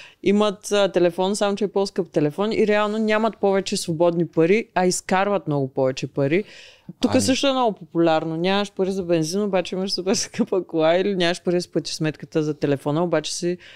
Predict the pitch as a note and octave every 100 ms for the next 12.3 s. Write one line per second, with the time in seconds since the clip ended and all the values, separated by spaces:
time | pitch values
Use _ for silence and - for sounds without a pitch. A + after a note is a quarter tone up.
0 | _ - F3 D#3 D3+ D#3 D3+ D3+ - -
1 | _ D#3 D#3+ D#3+ D#3 E3 D3+ C#3 C#3 C#3+
2 | F3+ F#3 F#3+ E3 D3 - F3+ F3+ F#3+ -
3 | G3 D#3+ C#3 C#3 C#3 C3+ C3+ C3 C#3 -
4 | _ _ D3 F3+ D#3+ D#3+ C#3+ - G#3 F#3
5 | F3 D3+ B2+ - G#3 F#3+ - C3+ - A2+
6 | - B2 A#2 A2 A2 - F#2 F#2+ F#2 F2
7 | _ _ _ F3 - F3 D#3+ D3 D3 D3
8 | - - D#3 D#3 D#3+ D#3 D3 _ _ _
9 | _ - A2 E3+ E3 E3 C3+ G#2 A#2+ B2
10 | B2+ B2+ - A#2+ - B2 B2+ B2 _ G#2
11 | G#2 A#2 A2+ G2+ - G#2 F#2+ - D#2 _
12 | - E3+